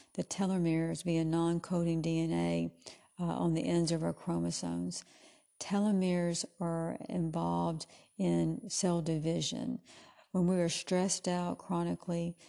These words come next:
when we're not eating well, we're not getting enough rest,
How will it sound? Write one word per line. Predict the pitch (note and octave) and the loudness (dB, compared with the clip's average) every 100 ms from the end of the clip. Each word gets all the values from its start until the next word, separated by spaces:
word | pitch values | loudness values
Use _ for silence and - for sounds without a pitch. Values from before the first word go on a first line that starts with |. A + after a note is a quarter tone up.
| - | -8
when | E3+ D#3+ | -2 2
we're | E3 | 4
not | E3 E3 - | 4 2 2
eating | F3+ F3+ F3+ E3+ | 0 2 2 2
well, | E3+ E3+ E3 | 2 2 0
we're | D#3+ | 0
not | D#3+ F3 E3+ | 0 0 0
getting | E3 E3 | -2 0
enough | D#3+ E3 D#3 E3+ | 0 -2 -4 -2
rest, | E3+ E3+ E3 - | -2 0 -2 -6